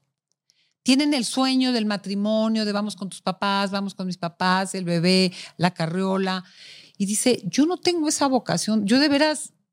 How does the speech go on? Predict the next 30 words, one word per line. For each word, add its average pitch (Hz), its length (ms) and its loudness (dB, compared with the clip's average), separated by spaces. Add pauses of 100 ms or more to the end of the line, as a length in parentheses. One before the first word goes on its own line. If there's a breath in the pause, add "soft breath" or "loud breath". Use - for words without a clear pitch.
no 220 220 -4
tengo 302 260 0
problema 233 360 2
en 247 60 2
esperar 208 260 2
a - 20 0
una 220 120 -2
mujer, 196 420 -4
incluso 254 340 2
más 294 160 4
grande 247 280 0
que 196 140 -2
yo, 190 220 4
que 226 120 2
haya 247 220 -2
cumplido 269 480 0
su 208 140 -6
sueño, 165 420 0 (500 loud breath)
que 254 140 0
tenga 285 460 0
hijos 190 560 -4 (580)
y 220 80 -16
que - 160 -2
quiera 349 240 4
una 349 200 6
pareja", 262 440 -2
porque 214 380 0
me 202 200 4
queda 285 240 -4
claro 262 460 -4